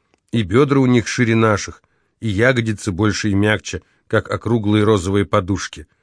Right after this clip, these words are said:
И сколько бы я ни купался голышом, уже став подростком, я всегда вспоминал,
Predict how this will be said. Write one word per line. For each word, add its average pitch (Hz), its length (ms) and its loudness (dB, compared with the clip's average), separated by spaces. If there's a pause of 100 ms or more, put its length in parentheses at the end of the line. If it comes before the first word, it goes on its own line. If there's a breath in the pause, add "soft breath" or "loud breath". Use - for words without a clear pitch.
(580)
И 87 140 -2
сколько 165 460 0
бы 139 100 2
я 143 380 4
ни 120 140 4
купался 135 500 0
голышом, 117 480 2
уже 101 180 0
став - 300 0
подростком, 117 640 0
я 90 220 2
всегда 107 380 -2
вспоминал, 127 580 0